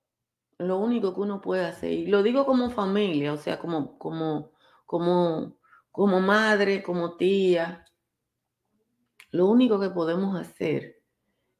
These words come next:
eh, sí, el modelo de la emisora esa, el modelo Telemico, es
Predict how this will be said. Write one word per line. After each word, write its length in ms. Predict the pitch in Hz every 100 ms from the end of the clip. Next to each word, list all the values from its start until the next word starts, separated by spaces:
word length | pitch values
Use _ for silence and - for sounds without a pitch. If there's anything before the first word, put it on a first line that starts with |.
| _
eh, 360 | 156 165 160
sí, 440 | 160 - 262 277 -
el 140 | - 160
modelo 420 | 156 165 190 190
de 80 | 180
la 160 | 165
emisora 560 | 160 151 151 165 160 151
esa, 340 | 135 - - -
el 120 | -
modelo 420 | 139 139 156 165 156
Telemico, 600 | 160 147 143 - - - _ _ _ _ _ _ _ _ _ _
es 680 | 185 202 202 202 208 -